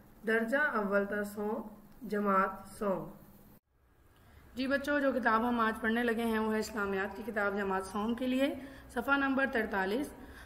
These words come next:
Speaker 2: बाब सौम सीरत तैयबा सल्लल्लाहु अलैहि वसल्लम, और सबक का उन्वान है गारे हिरा में खलवत नशीनी। दस्तयाब तदरीसी ज़राए में शामिल हैं मोबाइल, कंप्यूटर और लैपटॉप।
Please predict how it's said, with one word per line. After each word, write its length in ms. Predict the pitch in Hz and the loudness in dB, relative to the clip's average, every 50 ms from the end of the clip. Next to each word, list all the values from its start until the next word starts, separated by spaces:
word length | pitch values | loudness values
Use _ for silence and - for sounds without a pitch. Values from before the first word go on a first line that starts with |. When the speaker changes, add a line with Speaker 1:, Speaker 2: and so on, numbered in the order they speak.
| - - 220 | -14 -4 0
Speaker 2:
बाब 280 | 220 214 208 226 247 - | 4 6 6 6 6 4
सौम 240 | - 285 277 277 277 | 0 -2 0 0 0
सीरत 300 | 269 - 240 226 226 220 226 | -2 -2 -2 0 0 0 0
तैयबा 360 | 220 226 214 214 214 240 247 | 0 0 0 0 2 0 0
सल्लल्लाहु 360 | 247 240 233 233 233 233 233 | 0 -2 -2 -2 -2 -2 0
अलैहि 440 | 240 240 240 240 240 240 240 240 247 240 | 0 0 0 0 2 2 2 2 2 2
वसल्लम, 420 | 254 247 247 254 254 269 294 339 381 - - | 2 2 2 2 2 2 2 0 -2 -4 -6
और 80 | 233 | -4
सबक 300 | - - 220 214 233 233 | -4 -2 0 2 2 2
का 100 | - 233 220 | 2 0 0
उन्वान 380 | 214 214 208 208 208 226 247 240 | 2 2 2 2 2 2 2 2
है 140 | 233 220 214 226 285 - - - - - - | 0 0 0 -2 -2 -6 -10 -14 -12 -6 0
गारे 240 | 208 208 208 220 226 | 2 2 2 2 2
हिरा 220 | 220 208 202 202 | 2 0 0 0
में 160 | 208 214 247 254 | 0 0 0 0
खलवत 360 | - 226 214 208 214 214 214 | 0 0 2 2 0 0 0
नशीनी। 400 | 214 208 208 - 196 180 175 165 160 175 - - - - - - - - - - - - - - - - - - - - - - - - - - - - - - - - - - - - - - - - - - - 220 | -2 -2 -2 -2 -2 -2 -2 -2 -4 -6 -12 -16 -18 -18 -18 -18 -18 -18 -18 -20 -20 -20 -20 -20 -20 -20 -20 -20 -20 -20 -20 -20 -20 -20 -20 -20 -20 -20 -20 -20 -20 -20 -20 -20 -20 -20 -20 -20 -20 -20 -16 -8 0 4
दस्तयाब 540 | 240 254 254 - 277 269 269 294 294 - | 4 4 4 4 6 6 8 6 6 4
तदरीसी 380 | 320 294 247 285 294 - 302 294 | 0 0 0 0 -2 -2 0 2
ज़राए 260 | 277 294 285 277 285 | 4 6 6 6 6
में 100 | 285 285 277 | 4 2 2
शामिल 320 | 277 269 262 269 277 269 | 2 4 4 4 4 4
हैं 120 | 269 269 | 4 4
मोबाइल, 420 | 254 233 214 208 208 208 214 214 233 | 4 4 4 6 6 6 6 6 4
कंप्यूटर 400 | 226 247 226 214 214 214 214 233 220 | 2 0 0 0 0 0 0 0 0
और 120 | 214 202 190 | 2 2 2
लैपटॉप। 500 | 190 185 185 185 185 - 240 240 285 | 2 2 2 0 0 -2 -2 -2 -2